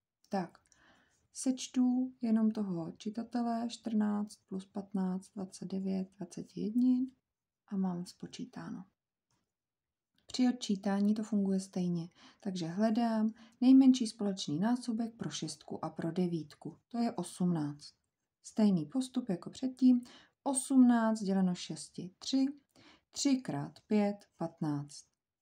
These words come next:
Tentokrát píšu mínus, protože je chci odčítat ty zlomky. Osmnáct děleno devět, dva, dva krát dva, čtyři. Upravím čitatele, patnáct minus čtyři, jedenáct, osmnáctin. Mám odečteno.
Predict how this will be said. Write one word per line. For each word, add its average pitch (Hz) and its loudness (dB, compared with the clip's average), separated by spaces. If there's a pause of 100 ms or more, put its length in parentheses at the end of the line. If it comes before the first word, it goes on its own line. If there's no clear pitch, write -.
(420)
Tentokrát 254 6
píšu 180 -6
mínus, 202 0
protože 180 -6
je 143 -8
chci - -14
odčítat - -8
ty 247 0
zlomky. 247 2 (480)
Osmnáct 247 4
děleno 196 2
devět, 147 -8 (200)
dva, 220 0 (460)
dva 214 4
krát - -8
dva, 170 -6
čtyři. 151 -8 (400)
Upravím 165 -4
čitatele, 233 -4
patnáct 190 -4
minus 165 -6
čtyři, - -14
jedenáct, 208 0 (300)
osmnáctin. 160 -8 (140)
Mám 190 -2
odečteno. 170 -10